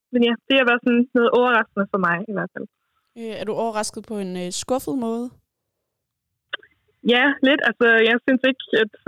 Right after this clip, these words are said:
Speaker 1: øhm, at, altså, at det er et særlig godt parti, det er nu. Ja, bare min egen mening. Altså, jeg synes ikke,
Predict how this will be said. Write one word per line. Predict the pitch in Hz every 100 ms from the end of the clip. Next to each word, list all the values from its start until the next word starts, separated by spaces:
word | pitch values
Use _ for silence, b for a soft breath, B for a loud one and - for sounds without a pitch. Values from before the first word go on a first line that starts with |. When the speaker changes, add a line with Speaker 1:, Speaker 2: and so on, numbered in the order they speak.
| 220
Speaker 1:
øhm, | 226 220 233 233 - _ _ 151
at, | 226 269 233 220
altså, | - 226
at | 220
det | 226
er | 214
et | - - _ -
særlig | 233 233 -
godt | 254 -
parti, | 262 - 254 247 -
det | 214
er | 214
nu. | 214 - _ 196
Ja, | 202 208 220
bare | 202
min | 220 214
egen | 220 233
mening. | 233 247 226
Altså, | 208 226
jeg | 226
synes | 240 226
ikke, | 220